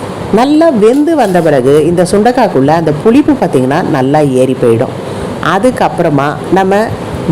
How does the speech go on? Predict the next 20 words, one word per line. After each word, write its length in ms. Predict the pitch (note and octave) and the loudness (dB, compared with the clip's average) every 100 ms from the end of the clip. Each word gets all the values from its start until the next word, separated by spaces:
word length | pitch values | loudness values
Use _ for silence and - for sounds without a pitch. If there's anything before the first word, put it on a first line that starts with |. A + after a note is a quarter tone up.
| G3 | 2
வறுத்து 320 | D4+ F#4+ G4 E4+ | 2 2 2 2
வச்சிருக்கிறத 520 | - F3+ - D3 D#3+ F3 D#3 | 2 -2 0 0 0 0 0
நல்லா 220 | D3+ F#3 F#3 | 2 2 2
பொடி 240 | F3 G#3+ B3 | 2 2 2
பண்ணி 180 | F3+ E3 F3+ | 0 0 2
தூவிட்டு 420 | D#3 D#3+ D3 D3 D3+ - G3 | 2 4 2 2 0 4 4
ஒரு 140 | A3 - | 2 2
கொதி 220 | E3 G3+ E3+ | 0 2 0
விட்டு 180 | D3 E3+ | 0 2
நிறுத்திட்டோம்னா 640 | C#3+ C#3+ E3+ D#3 C#3 B2+ C#3+ - - - - - | 2 2 0 0 0 -2 -4 -6 -10 -12 -10 -2
வெயில்ல 340 | A3 C#4 D#4+ D4+ G3 | 0 2 0 -2 -2
ஒரு 100 | D#3+ D3 | -2 0
நாலு 240 | D3 E3 D3+ | 0 2 2
நாள் 120 | G3 G#3 | 2 2
வச்சு 240 | D3+ D3+ F3+ | 0 2 2
எடுத்துட்டு 380 | C#3+ C#3 C#3 C#3 - - D#3+ | 2 0 0 2 0 -4 -2
பாட்டில்ல 460 | F#3 B3+ D#4 E4 C4 F3 | 0 0 0 2 2 0
போட்டு 200 | D#3+ F#3+ - | 0 0 0
ஃப்ரிட்ஜில் 400 | - G#3+ C4 A#3+ | 0 2 2 2
வச்சிட்டிங்கன்னா 560 | E3+ - E3 C#3+ B2 | 2 0 -2 0 0